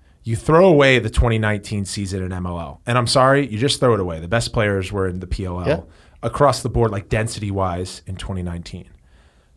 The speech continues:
Speaker 1: But Rob wasn't. And there are a few other guys that are coming over that weren't either, that are really, really fucking talented. So you got everyone now at the top in twenty twenty.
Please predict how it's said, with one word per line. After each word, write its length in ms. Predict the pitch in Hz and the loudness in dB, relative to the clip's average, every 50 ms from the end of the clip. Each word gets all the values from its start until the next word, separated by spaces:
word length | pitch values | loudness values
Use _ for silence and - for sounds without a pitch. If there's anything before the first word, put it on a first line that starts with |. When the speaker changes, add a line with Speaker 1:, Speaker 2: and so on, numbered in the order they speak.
| - | -4
Speaker 1:
But 120 | - 120 110 | -2 0 4
Rob 300 | 117 139 143 139 123 90 | 6 6 6 6 4 2
wasn't. 340 | 85 82 - - - - _ _ _ _ _ _ _ _ _ _ _ _ | -4 -10 -10 -14 -16 -18 _ _ _ _ _ _ _ _ _ _ _ _
And 120 | - 131 143 | -2 0 2
there 80 | 147 | 4
are 40 | 147 | 4
a 60 | 139 | 4
few 200 | - - 165 156 | 2 2 4 6
other 180 | 151 160 165 147 | 6 6 6 4
guys 260 | 113 113 107 104 90 | 4 2 0 0 0
that 80 | 113 110 | -2 -2
are 60 | 107 | -2
coming 260 | - 123 113 107 104 | -2 -2 -2 -2 -2
over 380 | 104 101 95 101 95 92 92 - - | -2 -2 -2 -2 -4 -4 -6 -8 -6
that 120 | - 113 113 | -6 -4 -2
weren't 320 | 117 120 113 107 107 - | 0 0 0 0 -2 -4
either, 420 | 120 117 113 95 95 87 82 92 - | -4 -4 -4 -4 -6 -10 -10 -12 -8
that 120 | - 107 | -6 -4
are 80 | 104 95 | -4 -4
really, 440 | 95 98 107 117 113 101 104 101 95 | -4 -2 0 0 0 0 -2 -4 -4
really 280 | 98 107 101 95 98 | -4 -4 -4 -4 -6
fucking 360 | 92 - - 92 90 - 98 85 | -6 -8 -8 -10 -10 -10 -12 -10
talented. 520 | - 98 87 82 80 85 - 65 58 - _ _ _ _ _ _ _ _ _ _ _ _ _ | -10 -10 -10 -10 -12 -14 -14 -18 -20 -20 _ _ _ _ _ _ _ _ _ _ _ _ _
So 140 | - - 143 | -2 0 2
you 100 | 143 131 | 4 6
got 200 | 160 160 160 160 | 8 8 8 8
everyone 500 | 165 185 190 185 165 151 147 139 127 120 | 8 8 8 6 6 6 6 4 4 4
now 260 | 120 117 110 104 101 | 2 2 2 2 0
at 80 | 101 | -2
the 80 | - 101 | -4 -8
top 480 | - - - 127 113 98 92 - - - | -6 -2 0 2 2 2 0 -2 -8 -10
in 140 | - 107 101 | -10 -10 -8
twenty 300 | - - - 104 98 92 | -6 -6 -6 -4 -6 -6
twenty. 400 | 90 - - 95 90 90 - - | -8 -8 -8 -8 -8 -10 -12 -18